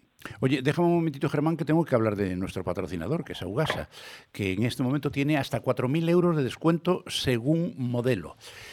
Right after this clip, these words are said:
Y tiene disponibles los nuevos C X cinco, el Mazda dos híbrido y el nuevo Mazda M X treinta cien por cien eléctrico con carga rápida.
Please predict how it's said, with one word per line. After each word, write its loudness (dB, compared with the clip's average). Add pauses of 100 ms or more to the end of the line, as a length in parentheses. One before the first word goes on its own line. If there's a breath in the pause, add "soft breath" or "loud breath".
(140 loud breath)
Y 4
tiene 2
disponibles 0
los -4
nuevos 0
C -2
X -6
cinco, 2
el -2
Mazda 0
dos 2
híbrido 4
y -2
el 0
nuevo 2
Mazda 2
M 2
X -8
treinta -4
cien -4
por -4
cien -4
eléctrico -4
con -4
carga -4
rápida. -10